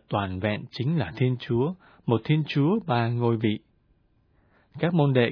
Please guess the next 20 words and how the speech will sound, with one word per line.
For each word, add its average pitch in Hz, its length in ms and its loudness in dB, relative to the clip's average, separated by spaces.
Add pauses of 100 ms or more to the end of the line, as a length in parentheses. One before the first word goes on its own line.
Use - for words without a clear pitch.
cần 104 240 0
thời 95 220 -4
gian 127 340 2
để 117 120 4
hiểu 104 360 -2 (200)
và 104 140 -2
chấp 175 240 -4
nhận 135 200 0
lời 104 360 0
Chúa. 120 320 -2 (600)
Hay 110 180 -2
đúng 120 200 0
hơn, 127 280 2 (300)
các 196 140 2
ông 156 220 4
cần 123 200 0
thời 98 220 -4
gian 135 340 0
để 110 140 0
lời 101 200 2